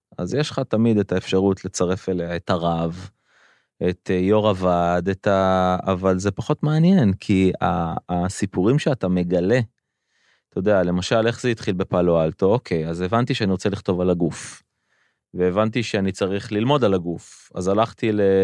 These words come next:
למעבדה לאנטומיה, נכון? ואז הייתי צריך לבחור מקום. אז יש לך, לא יודע, ארבע, חמש אוניברסיטאות בארץ שהן, אה, מלמדות רפואה.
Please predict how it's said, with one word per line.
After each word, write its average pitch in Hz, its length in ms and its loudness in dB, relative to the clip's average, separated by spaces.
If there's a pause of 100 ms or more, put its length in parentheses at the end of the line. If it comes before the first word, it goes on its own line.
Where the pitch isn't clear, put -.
(360)
למעבדה 101 520 2
לאנטומיה, 90 540 -2
נכון? 117 420 -2
ואז 98 200 4
הייתי 113 200 -2
צריך - 220 -8
לבחור 131 340 -2
מקום. 147 380 2 (720)
אז 87 280 -2
יש 123 160 0
לך, - 120 -2 (380)
לא 139 60 6
יודע, 101 260 4
ארבע, 123 180 0
חמש 117 320 0
אוניברסיטאות 104 680 0
בארץ 120 580 2
שהן, 98 520 2
אה, 92 640 2
מלמדות 95 440 0
רפואה. 95 380 -4